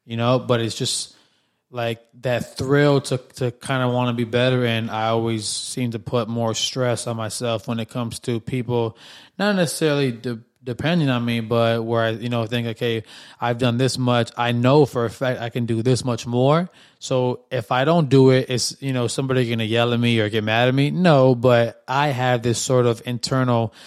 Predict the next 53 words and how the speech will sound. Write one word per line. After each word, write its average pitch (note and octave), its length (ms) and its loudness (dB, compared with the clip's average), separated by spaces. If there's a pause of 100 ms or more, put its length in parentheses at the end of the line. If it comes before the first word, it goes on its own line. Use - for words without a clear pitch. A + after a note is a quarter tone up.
(240)
"Man, C3 240 0
you A#2 120 0
sort C#3 240 0
of A2 80 -8
failed B2+ 400 2
there." G#2 360 -4 (440)
And A2 320 -6
that's A#2+ 320 -4
kinda A#2+ 260 -4
what A2+ 140 -2
I'm A2 120 -4
dealing A2+ 280 -4
with A2 80 -2
right A2 140 -4
now. A#2 140 -2
Even, E3+ 280 -2
you E3+ 80 -2
know, E3 100 2
today, C#3 420 -2
I B2+ 100 -6
didn't B2+ 220 -6
really B2+ 240 2
wanna B2+ 300 2
do B2 120 2
the B2 60 -2
podcast, B2 640 -2
but A#2 140 0
again, G#2+ 340 -6 (480)
the A2+ 120 -8
room C#3+ 180 2
is C#3 80 0
set C#3 160 -2
up, C3 180 0
everything C3 300 0
is B2 80 -2
set B2 180 0
up. B2 280 2
So A#2 760 -2
if A#2+ 160 -8
I C3+ 120 0
can't C#3+ 220 -4
just B2 160 -6
come A#2+ 140 -8
home A#2 160 -4
and G2+ 240 -10 (120)
talk, C3 440 -4 (520)
you A#2+ 80 -18
know, G#2 360 -8
now B2 280 0
it's, A2+ 140 -4
like, A2 140 -8
lackluster. A2 540 -6
Okay, G#2 320 -10